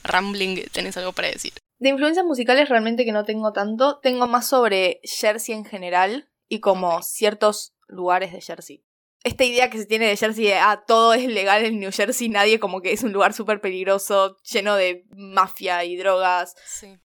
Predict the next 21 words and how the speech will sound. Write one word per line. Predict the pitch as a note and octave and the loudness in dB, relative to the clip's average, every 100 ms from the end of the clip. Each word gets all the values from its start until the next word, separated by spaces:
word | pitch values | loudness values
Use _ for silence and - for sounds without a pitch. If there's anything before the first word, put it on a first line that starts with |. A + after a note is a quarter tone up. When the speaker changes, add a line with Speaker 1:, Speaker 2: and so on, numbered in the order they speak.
| F3+ | _
Speaker 2:
que | F#3+ | -6
matan | G3 G#3+ G3+ A3 | -2 0 -2 -4
gente, | A3 A3+ A3 | -4 0 0
donde | G#3+ G3 F#3+ | 0 -2 -6
los | - | -4
pibes | A#3 A3 | 0 2
van | A3+ G#3 | 4 4
a | G#3+ G#3 | 2 0
jugar, | - G#3 G#3+ A3 | -4 2 4 2
tipo, | A3+ C4+ | -2 -2
en | D4+ | 0
el | A#3 A3 | 2 2
anenero, | G3+ G3+ G#3+ A#3+ A3+ G#3+ | 0 0 2 4 6 4
en | G#3 G3+ F#3 | 2 -6 -10
el | F3+ F3+ | -10 -2
lago, | F#3+ G3+ G#3+ G#3 G#3 | 2 4 6 6 4
siempre | G3 G3+ | -4 -6
está | G#3 F#3 | -4 -2
lleno | G3+ G#3 | -2 -2
de | G3 | 0
cadáveres. | F#3 F#3 G3 G#3 A3+ C4 | 2 4 4 4 0 -4